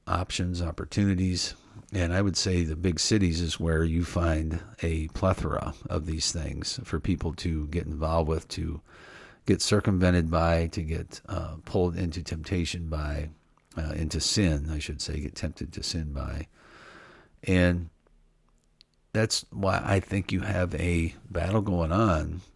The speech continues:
for the hearts and minds of Americans that is rurally identified and city-fied identified, or however you wanna say it. Um,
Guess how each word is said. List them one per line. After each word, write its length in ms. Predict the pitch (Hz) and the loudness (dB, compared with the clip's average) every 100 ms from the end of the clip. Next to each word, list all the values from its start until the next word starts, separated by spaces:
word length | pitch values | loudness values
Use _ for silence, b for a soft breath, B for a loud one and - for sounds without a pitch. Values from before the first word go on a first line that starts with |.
| _ | _
for 100 | - | 0
the 60 | 82 | 2
hearts 260 | 95 90 101 | 2 0 0
and 80 | |
minds 280 | 90 80 80 | 2 2 2
of 80 | 101 | 0
Americans 640 | 98 78 73 73 85 - | 2 2 0 -2 -4 -2
that 260 | - 80 80 - | 0 -2 -2 -2
is 420 | 87 80 - - - B B B B - | 0 0 -4 -12 -20 B B B B -8
rurally 680 | 85 92 104 107 107 104 107 - _ _ _ | 4 8 10 10 8 6 2 -8 _ _ _
identified 800 | 98 90 98 90 101 90 95 92 - | 0 4 4 4 2 2 2 0 -2
and 400 | 85 85 85 87 _ _ _ _ _ _ _ _ - | -2 0 -2 -6 _ _ _ _ _ _ _ _ -2
city-fied 1120 | - 110 113 98 85 - - 82 78 76 80 | 2 2 4 2 0 -4 -4 -2 -2 -4 -6
identified, 720 | 80 76 78 76 - 78 78 | -6 -4 -2 -2 -2 -4 -2
or 60 | 80 | -2
however 260 | 95 98 95 | 0 4 6
you 100 | 85 | 6
wanna 160 | 76 | 2
say 260 | - 90 76 | 0 0 0
it. 140 | 69 - B B B B B B B B _ - | -2 -8 B B B B B B B B _ 2
Um, 420 | 92 82 69 | 4 4 0